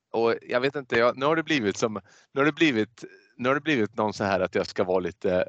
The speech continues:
att jag ska vidhålla. Alltså, den var inte så, särskilt bra. Det f-, jag får erkänna det. Den var ingen höjdare. Men det funkar där och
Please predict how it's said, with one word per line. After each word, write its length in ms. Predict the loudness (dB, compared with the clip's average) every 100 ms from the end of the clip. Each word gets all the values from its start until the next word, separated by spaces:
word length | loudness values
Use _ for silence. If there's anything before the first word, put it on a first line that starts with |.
| -4
att 160 | 0
jag 100 | 0
ska 260 | 0 0 0 -4 -20 -20 -20 -6 -2
vidhålla. 680 | 0 0 0 0 2 2
Alltså, 380 | 2 2 -2 -4 -6
den 220 | -4 -4 -2
var 220 | -4 -6
inte 260 | -12 -18
så, 140 | -12 -12 -12
särskilt 420 | -12 -12 -12 -14
bra. 340 | -12 -10 -10 -14 _ _ -4
Det 60 |
f-, 180 | -4 -6 -6
jag 160 | -4
får 180 | -4 -4
erkänna 440 | -4 -4 -4 -6 -6
det. 160 | -8 -4
Den 120 | -4
var 160 | -4 -8
ingen 200 | -10 -8
höjdare. 440 | -6 -4 -2 -4 -6 _ _
Men 120 | -4 -2
det 60 |
funkar 600 | -2 -4 -6 -8 -2 0
där 260 | 2 2
och 80 | 0